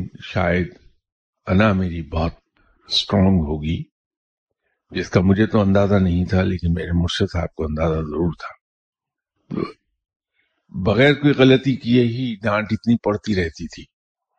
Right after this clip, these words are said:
اور وہ بھی خاص طور پر دوسروں کی موجودگی میں، کہ یہی خوف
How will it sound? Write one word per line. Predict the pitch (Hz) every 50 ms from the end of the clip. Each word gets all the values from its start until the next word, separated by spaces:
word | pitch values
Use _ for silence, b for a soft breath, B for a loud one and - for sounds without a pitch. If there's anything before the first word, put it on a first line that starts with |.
| _ _ _ _ -
اور | - 92 98
وہ | 120 120
بھی | 110 123
خاص | 107 - 101 101 98 87 -
طور | - 95 92
پر | 80 - 101 98 90 - - - _ _ _ _ -
دوسروں | 95 85 104 107 98 107 107
کی | 95 92 92
موجودگی | 92 90 85 82 85 98 98 78 - 90 80
میں، | 76 76 73 - - _ _ _ _ _ _ _ _ _ _ _ _ _ _ _ _ _ _ _ _ _ _ _ _ _ _ _ _ _ _ _ _ _ _ _ _ _ _ _ _ _ _ _
کہ | 87
یہی | 92 107 104 110 127 131 123
خوف | 113 - 123 123 117 104